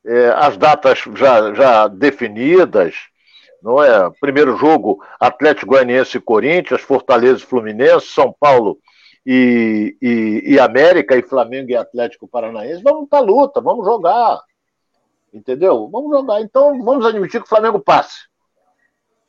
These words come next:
Aí, com o Fluminense, se cair com o Fluminense, não tem problema nenhum, que os dois jogos são no Maracanã.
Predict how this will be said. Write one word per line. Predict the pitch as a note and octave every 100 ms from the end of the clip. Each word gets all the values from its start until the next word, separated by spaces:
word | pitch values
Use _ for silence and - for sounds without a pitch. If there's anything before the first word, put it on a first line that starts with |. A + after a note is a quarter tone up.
| _ _ _
Aí, | - A#3+ -
com | - C4
o |
Fluminense, | B3 B3+ A#3+ B3 C4
se | - B3
cair | - A#3
com | G#3+ A3
o |
Fluminense, | - A3+ G#3+ A#3+ B3+
não |
tem | - B3+
problema | G#3+ F#3 A#3+
nenhum, | B3+ G3 F#3
que | A2+
os |
dois | A2 D#3
jogos | D3+ E3 D3+
são | F#3
no | F#3+
Maracanã. | G3 F#3+ F#3+ G#3+ C#3+